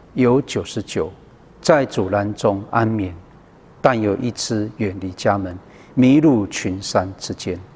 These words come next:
亲爱弟兄姐妹，羊的特性是很固执的，羊很容易迷路，它又近视眼，又胆小，没有能力保护自己。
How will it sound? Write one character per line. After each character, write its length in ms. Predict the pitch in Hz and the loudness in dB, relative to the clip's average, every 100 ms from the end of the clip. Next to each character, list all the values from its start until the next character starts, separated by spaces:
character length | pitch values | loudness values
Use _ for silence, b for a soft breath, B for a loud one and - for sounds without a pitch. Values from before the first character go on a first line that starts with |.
| - - - - - - - - - - - - | -20 -20 -20 -20 -20 -20 -20 -20 -20 -20 -20 -2
亲 180 | 147 | 2
爱 80 | 135 | 4
弟 100 | 131 | 2
兄 220 | 120 117 | 0 -2
姐 160 | 110 92 | -2 -6
妹， 220 | 85 85 - - - - - - - - | -8 -14 -20 -20 -20 -20 -20 -20 -20 -10
羊 380 | - 110 110 170 175 - - | 0 4 4 0 -6 -16 -6
的 80 | 139 - | -4 -4
特 220 | - 226 | 0 0
性 260 | 131 - 107 85 | 0 -4 -10 -8
是 160 | - | -10
很 120 | 107 90 | -10 -10
固 140 | - 120 | -8 -8
执 180 | - - 95 | -8 -16 -18
的， 60 | - - - - _ _ _ | -20 -20 -20 -20 _ _ _
羊 200 | 120 135 | 2 2
很 180 | 160 123 | 0 -2
容 220 | 107 110 | 0 2
易 60 | 135 | 2
迷 240 | 101 101 | 2 -2
路， 160 | 127 156 - - - _ - | 0 0 -2 -20 -20 _ 0
它 100 | 160 | 2
又 140 | 170 | 2
近 240 | 147 - 147 | 0 0 0
视 220 | - 123 | 0 -6
眼， 180 | 98 - - _ _ _ - - | -8 -14 -20 _ _ _ -20 0
又 120 | 170 | 2
胆 300 | 151 120 110 | 4 2 2
小， 260 | 117 113 90 - - - - | -2 0 0 -4 -20 -20 0
没 140 | 135 | 2
有 80 | 170 | 4
能 220 | 147 127 | 2 0
力 80 | 143 | -2
保 240 | 135 - 90 | 0 0 0
护 160 | - | -4
自 200 | 110 - | -10 -10
己。 220 | 95 - | -14 -16